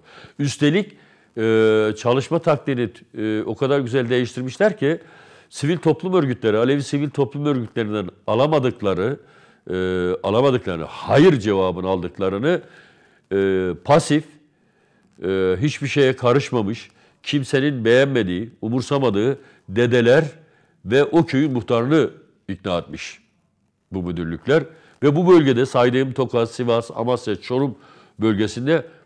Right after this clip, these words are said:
hatta Samsun'a kadar uzanan bölgede müthiş derecede hakim olmuşlar. Böyle bir şey yok. Yani devlet kendi adamını kendi satıyor. Yani kendi Alevisini var etmeye çalışıyor.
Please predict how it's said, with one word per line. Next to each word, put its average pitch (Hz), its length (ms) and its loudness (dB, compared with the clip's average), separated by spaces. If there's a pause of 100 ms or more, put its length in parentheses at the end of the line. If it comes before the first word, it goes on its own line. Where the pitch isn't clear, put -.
(280)
hatta 127 380 0
Samsun'a 117 540 -2
kadar 101 320 -2
uzanan 113 360 -4
bölgede 110 400 -2 (340)
müthiş 101 400 -8
derecede 113 280 -2
hakim 98 420 0
olmuşlar. 90 440 -4 (1200)
Böyle 92 180 -2
bir 110 60 -2
şey 202 160 6
yok. 196 100 4 (460)
Yani 92 280 -2
devlet 139 360 2 (500)
kendi 135 280 2
adamını 170 340 2
kendi 190 280 0
satıyor. 101 420 0 (580)
Yani 156 220 2
kendi 160 440 2
Alevisini 147 680 2
var 170 180 8
etmeye 101 360 2
çalışıyor. 76 460 -10